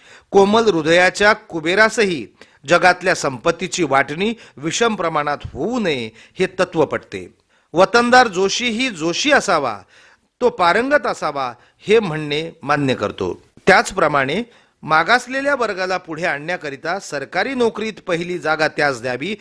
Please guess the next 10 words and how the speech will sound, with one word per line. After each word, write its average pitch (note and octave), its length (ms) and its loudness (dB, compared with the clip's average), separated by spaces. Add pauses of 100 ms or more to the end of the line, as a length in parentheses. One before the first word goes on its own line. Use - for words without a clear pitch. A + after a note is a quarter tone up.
(140)
हा D3+ 120 2
विचार F3 360 2
पुढारलेल्या D#3 600 -4
वर्गाच्या B2+ 480 -6
लोकांस C3 540 -8 (160)
ना E3 160 2
कबूल F3+ 360 -4
नाही. C#3 300 -2 (500)
पण F#3+ 180 0
खुद्द A3 240 0